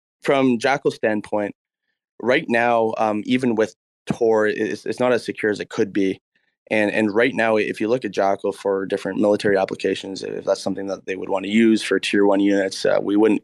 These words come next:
be compliant for, um, traditional, um, anything that, that wouldn't be kind of a special <laughs> operation situation. But, um, when, when you wanna transfer data right now, uh, in military use cases, you actually put servers on planes,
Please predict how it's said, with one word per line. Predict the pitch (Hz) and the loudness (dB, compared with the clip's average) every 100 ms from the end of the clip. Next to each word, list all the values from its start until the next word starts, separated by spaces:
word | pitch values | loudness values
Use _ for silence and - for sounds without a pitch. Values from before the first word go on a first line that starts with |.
| _ - | _ 0
be | 104 | 0
compliant | - 95 - 98 98 95 | 2 0 2 0 2 0
for, | - - 92 - - - - - | -2 -2 -2 -4 -12 -20 -14 -4
um, | 95 95 - | -2 0 -2
traditional, | - 104 95 - 98 95 - 55 | 0 0 0 2 0 0 -2 -2
um, | 55 52 - - _ - _ - - | -2 -2 -4 -10 _ -20 _ -16 -4
anything | 107 107 98 95 | 0 2 2 2
that, | 95 92 | 2 2
that | 98 | 2
wouldn't | 92 95 85 | 4 4 2
be | 104 98 | 2 2
kind | 92 101 | 2 -2
of | 101 101 | 0 0
a | |
special | - 101 92 98 | 0 -2 0 0
<laughs> | |
operation | 107 95 - 95 104 104 | 0 0 2 2 2 0
situation. | 101 - 98 95 - 101 | -2 -2 -2 0 -2 0
But, | 101 - - _ _ _ - | 2 0 -4 _ _ _ -4
um, | 110 110 104 101 - _ | 0 2 2 0 -6 _
when, | 120 127 | 0 2
when | 131 | 4
you | 135 | 4
wanna | 160 | 4
transfer | 175 147 135 117 | 0 -2 -2 -2
data | 101 101 113 98 - _ _ _ | -2 0 2 0 -4 _ _ _
right | 117 117 | 0 0
now, | 110 107 104 104 | 2 2 2 2
uh, | 101 104 | 0 0
in | - 104 | 0 -2
military | 107 107 107 110 | 0 0 0 -2
use | 101 98 | -2 -4
cases, | 104 98 98 | -4 -4 -2
you | 101 | 0
actually | 110 - | 2 0
put | - 107 | -2 -4
servers | - 107 107 104 | 0 2 2 0
on | 95 90 | -2 -4
planes, | - 98 101 92 - | -4 -2 -2 -4 -12